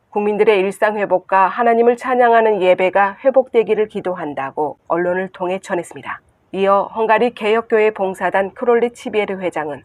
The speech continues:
이번 성금으로 우크라이나에 남아있는 개혁교회 목회자 가족과 교인들,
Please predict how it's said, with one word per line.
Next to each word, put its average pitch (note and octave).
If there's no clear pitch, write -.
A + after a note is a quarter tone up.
이번 G3
성금으로 F#3+
우크라이나에 A3
남아있는 F#3+
개혁교회 G#3
목회자 F#3+
가족과 F3+
교인들, C#3+